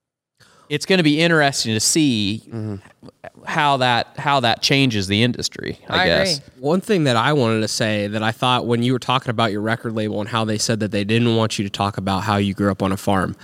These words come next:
Speaker 2: I think that's so ass backwards, because I think so many people would appreciate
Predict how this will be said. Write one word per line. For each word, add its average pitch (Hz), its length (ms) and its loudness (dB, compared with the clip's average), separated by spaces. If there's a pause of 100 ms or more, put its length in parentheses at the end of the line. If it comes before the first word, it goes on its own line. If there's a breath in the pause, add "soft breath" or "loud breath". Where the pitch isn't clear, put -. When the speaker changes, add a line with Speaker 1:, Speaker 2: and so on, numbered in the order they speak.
(540 soft breath)
Speaker 2:
I 156 80 0
think 254 240 -2
that's 185 180 0
so 180 260 2
ass 156 280 -2
backwards, 139 640 -2
because 151 280 0
I 180 80 2
think 233 220 0
so 190 240 2
many 208 220 2
people 185 420 0
would 147 120 2
appreciate 120 880 0